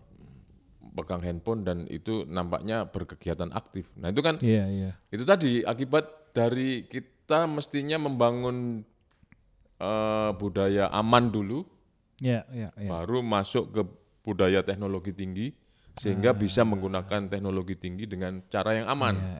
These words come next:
Speaker 2: yang aman, iya, benar,
Speaker 1: Nah,
Speaker 2: benar,
Speaker 1: sementara
Speaker 2: benar, benar.
Speaker 1: budaya aman kita belum terbentuk,
Speaker 2: Iya, iya.
Speaker 1: diperkenalkan pada teknologi yang tinggi.
Speaker 2: Iya. Dan
Speaker 1: Itu yang
Speaker 2: cilakanya kita happy lagi, kita konsumtif lagi terhadap hal-hal yang kayak
Speaker 1: Iya,
Speaker 2: gitu ya.
Speaker 1: dan itu dianggap sebagai sebuah hiburan kadang-kadang, padahal
Speaker 2: Iya.
Speaker 1: itu fatal.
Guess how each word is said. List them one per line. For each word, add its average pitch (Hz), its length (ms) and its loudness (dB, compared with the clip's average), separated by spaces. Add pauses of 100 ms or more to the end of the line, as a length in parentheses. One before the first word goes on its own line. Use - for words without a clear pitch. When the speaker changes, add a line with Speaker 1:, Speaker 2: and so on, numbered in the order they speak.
Speaker 2:
yang 92 140 -8 (100)
aman, 92 240 -8
iya, 92 360 -8
benar, 87 140 -12
Speaker 1:
Nah, 95 160 -2
Speaker 2:
benar, 87 80 -4
Speaker 1:
sementara 101 560 4
Speaker 2:
benar, - 160 -6
benar. 87 240 -12
Speaker 1:
budaya 107 460 6
aman 110 320 4 (240)
kita 101 360 0
belum 104 260 0
terbentuk, 98 840 2 (280)
Speaker 2:
Iya, 101 260 -2
iya. 98 160 -4 (140)
Speaker 1:
diperkenalkan 92 720 0
pada 92 200 -2
teknologi 90 560 -6
yang 87 120 -4
tinggi. 95 360 -8 (300)
Speaker 2:
Iya. 101 340 2 (380)
Dan 98 160 -6
Speaker 1:
Itu 90 100 -4
yang 104 140 4
Speaker 2:
cilakanya 101 320 2
kita 113 220 2
happy 117 340 6
lagi, 82 200 2 (120)
kita 117 240 -4
konsumtif 113 480 4
lagi 101 240 4
terhadap 95 260 2
hal-hal 98 380 2
yang 95 140 2
kayak 95 120 0
Speaker 1:
Iya, 104 60 0
Speaker 2:
gitu 120 180 6
ya. 95 140 6
Speaker 1:
dan 110 140 2
itu 110 180 -2
dianggap 104 420 0
sebagai 98 520 -4
sebuah 87 380 -6
hiburan 107 560 0
kadang-kadang, 80 600 -12
padahal 117 400 2
Speaker 2:
Iya. 82 140 -2
Speaker 1:
itu 85 140 -6
fatal. 78 600 -6